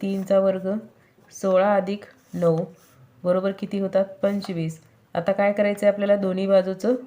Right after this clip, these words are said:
वर्गमूळ काढायचं आहे. म्हणजे कर्ण बरोबर काय झाले, पंचवीसचं वर्गमूळ पाच. कर्ण मिळालेला आहे आपल्याला पंच-, पाच, पण कर्ण बरोबर काय आहे, वर्तुळाचा व्यास. व्यासलाच आपण काय म्हटलं,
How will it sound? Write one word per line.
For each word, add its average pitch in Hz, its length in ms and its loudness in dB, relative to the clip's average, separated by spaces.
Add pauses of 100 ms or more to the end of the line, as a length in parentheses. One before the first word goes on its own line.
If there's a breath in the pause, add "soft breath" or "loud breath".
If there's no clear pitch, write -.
(160)
वर्गमूळ 185 460 2
काढायचं 147 440 -4
आहे. 135 260 -14 (400 soft breath)
म्हणजे 180 240 -4
कर्ण 202 340 4
बरोबर 202 340 -2
काय 196 260 0
झाले, 202 260 2
पंचवीसचं 190 760 -4
वर्गमूळ 202 420 0 (360)
पाच. - 280 2 (1080 soft breath)
कर्ण 202 240 4
मिळालेला 202 420 2
आहे 190 100 4
आपल्याला 185 200 0
पंच-, 170 380 -2 (100)
पाच, 170 380 4 (360 soft breath)
पण 196 100 0
कर्ण 214 340 4
बरोबर 214 320 2
काय 208 260 2
आहे, 208 240 0 (300)
वर्तुळाचा 175 600 0 (300)
व्यास. 147 380 -2 (520 loud breath)
व्यासलाच 185 440 2
आपण 196 220 0
काय 190 220 0
म्हटलं, 185 300 -4